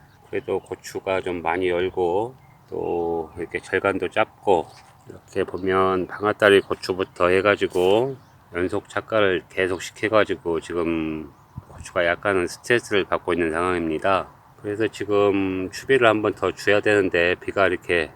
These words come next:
뭐 일주일에 두세 번씩 이렇게 오다 보니까 그 시점이 잠깐 늦어지는 것도 같고 또 위에서 아무래도 비가 오니까 웃자라는 현상도 있는 것도 같고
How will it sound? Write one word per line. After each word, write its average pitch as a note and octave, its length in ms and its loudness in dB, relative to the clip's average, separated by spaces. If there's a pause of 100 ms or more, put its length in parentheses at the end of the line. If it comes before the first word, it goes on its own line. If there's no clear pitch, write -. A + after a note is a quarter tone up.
(160)
뭐 E2+ 120 -4
일주일에 F#2 460 2
두세 - 280 0
번씩 F#2+ 340 0
이렇게 E2 180 -6
오다 F#2 220 2
보니까 E2 680 2
그 F2 140 -8
시점이 F#2+ 460 0
잠깐 E2+ 400 -4
늦어지는 F#2 440 0
것도 E2 300 -4
같고 D#2+ 580 -4 (160)
또 E2+ 220 -4
위에서 F2 760 0 (380)
아무래도 F2+ 320 -6
비가 - 260 -4
오니까 F2+ 480 2
웃자라는 E2+ 600 0
현상도 F#2+ 440 -2
있는 E2+ 240 0
것도 E2 300 -6
같고 D#2 580 -6